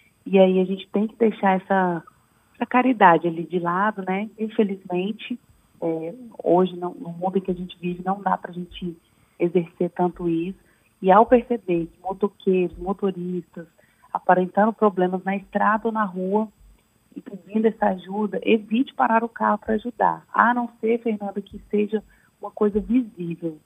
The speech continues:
um acidente visível, onde a pessoa vê ali que tem gente ferida, né, que tá precisando de ajuda. Então, para, tenta sinalizar, ligar o mais rapidamente pra polícia, pra pedir socorro,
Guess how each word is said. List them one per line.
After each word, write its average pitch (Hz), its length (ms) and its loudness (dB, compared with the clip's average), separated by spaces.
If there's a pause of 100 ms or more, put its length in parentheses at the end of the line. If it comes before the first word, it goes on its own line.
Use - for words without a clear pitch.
um 196 200 -8
acidente 196 640 -8
visível, 190 640 -10
onde 190 240 -4
a - 40 -4
pessoa 185 400 -10 (440)
vê 190 260 2
ali 180 220 -2
que - 140 -20 (280)
tem 196 240 0
gente 185 280 -14
ferida, 180 580 -2
né, 190 160 -6
que 190 120 -14
tá 196 140 -4
precisando 190 420 -6
de 190 100 -6
ajuda. 185 640 -2 (400)
Então, 196 200 -10 (160)
para, 202 500 2 (480)
tenta 208 340 -2
sinalizar, 190 600 -2
ligar 190 260 0
o 190 80 -2
mais 214 180 -6
rapidamente 208 640 -8
pra - 140 -12
polícia, 185 500 -10
pra 196 120 -4
pedir 180 420 -10 (460)
socorro, 202 720 -2